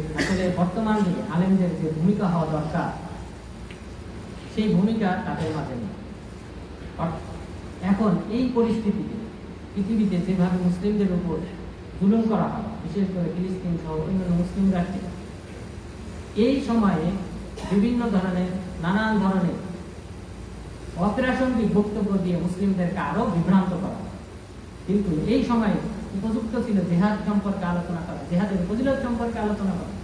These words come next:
কিন্তু অপ্রাসঙ্গিক আলোচনা করে মুস-, মুসলিমদেরকে আরো বিভ্রান্ত করা হয়। এখানে আমি একজন আলেম তথা একজন মুহাদ্দিসের একটা উক্তি উল্লেখ করতে চাই।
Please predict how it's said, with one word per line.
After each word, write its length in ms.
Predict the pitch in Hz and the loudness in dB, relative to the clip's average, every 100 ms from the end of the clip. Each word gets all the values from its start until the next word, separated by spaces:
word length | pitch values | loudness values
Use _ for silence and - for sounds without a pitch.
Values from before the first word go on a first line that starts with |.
| - - - - - - - | -10 -10 -10 -10 -12 -8 0
কিন্তু 240 | 208 175 190 - - 165 | 2 4 0 -2 -4 -2
অপ্রাসঙ্গিক 680 | 175 220 214 220 202 185 | 0 2 2 2 2 2
আলোচনা 360 | 170 180 180 175 | 2 0 0 -2
করে 200 | 180 160 156 - - - | 0 0 -2 -4 -8 -10
মুস-, 340 | - - - 165 | -10 -8 -2 0
মুসলিমদেরকে 560 | - 202 196 180 - | 2 4 4 4 2
আরো 300 | 170 180 165 156 | 0 0 -2 -2
বিভ্রান্ত 400 | 151 165 180 175 | -2 0 2 2
করা 220 | - 120 | 0 -2
হয়। 180 | 117 104 87 - - - - - - - - - - - | -4 -6 -8 -10 -12 -12 -12 -12 -12 -14 -12 -8 -8 -2
এখানে 360 | 190 240 233 208 - - | 2 4 4 0 -2 -4
আমি 140 | 175 202 | 2 2
একজন 380 | 175 170 180 170 - - - - - 156 | 4 2 2 2 0 -8 -10 -10 -6 -2
আলেম 300 | 160 160 151 | 0 0 -2
তথা 160 | 156 160 | -4 -4
একজন 300 | 151 147 156 | -4 -4 -2
মুহাদ্দিসের 640 | 151 151 202 202 - 180 | -2 2 0 2 2 2
একটা 240 | 160 156 165 175 | 0 -2 -4 -2
উক্তি 240 | 202 202 | -2 0
উল্লেখ 260 | 175 170 151 160 | 0 2 0 -2
করতে 220 | 151 151 | -4 -2
চাই। 200 | 175 123 | -2 -2